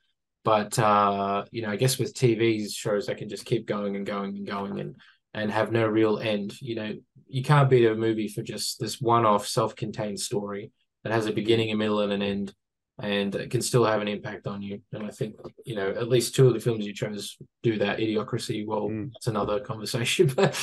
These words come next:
Speaker 2: <laughs>
Speaker 1: but I think, um, you know, the, the power of film is, is it's still there. So we just have to go back and give it that chance to, you know, to shine again like it did
Speaker 2: Mm.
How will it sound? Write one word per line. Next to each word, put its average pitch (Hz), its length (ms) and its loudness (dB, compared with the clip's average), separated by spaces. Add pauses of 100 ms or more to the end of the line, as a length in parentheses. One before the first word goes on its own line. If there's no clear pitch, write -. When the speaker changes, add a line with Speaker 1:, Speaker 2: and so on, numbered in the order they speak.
(140)
Speaker 2:
<laughs> 160 280 2
Speaker 1:
but 139 100 8
I 131 60 10
think, 135 340 6
um, 117 400 6 (320)
you 180 100 8
know, 143 140 8
the, 156 220 6
the 143 120 8
power 151 260 8
of 131 80 4
film 127 360 4
is, 107 220 -8
is 113 220 -6
it's - 180 -2
still 120 240 4
there. 113 320 2
So 110 160 -8
we 110 100 -4
just 110 160 -6
have 113 140 -4
to 117 100 -8
go 107 160 0
back 104 260 -4
and 104 180 -4
give 107 140 -6
it - 80 -8
that 101 180 -8
chance 101 380 -10
to, 110 160 -12 (280)
you 110 100 -8
know, 107 240 -8 (120)
to 113 140 -6
shine 110 380 4
again 104 320 0
like 101 200 -6
it 104 120 -8
did 104 260 -8 (180)
Speaker 2:
Mm. 104 220 -8